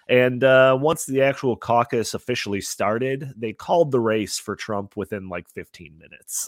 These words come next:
<laughs> That's not an exaggeration. So, Jim, uh, I'll start with you. Did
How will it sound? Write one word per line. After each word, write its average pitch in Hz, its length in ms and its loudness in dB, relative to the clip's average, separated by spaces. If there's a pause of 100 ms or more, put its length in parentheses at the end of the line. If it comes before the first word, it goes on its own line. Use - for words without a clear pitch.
(140)
<laughs> 202 160 0
That's - 260 0
not 131 200 2
an 117 80 -6
exaggeration. 101 1000 -4
So, - 400 -6 (540)
Jim, 196 340 6
uh, 196 60 4
I'll 180 280 6
start 165 280 4
with 131 120 0
you. 113 220 0
Did 113 240 -6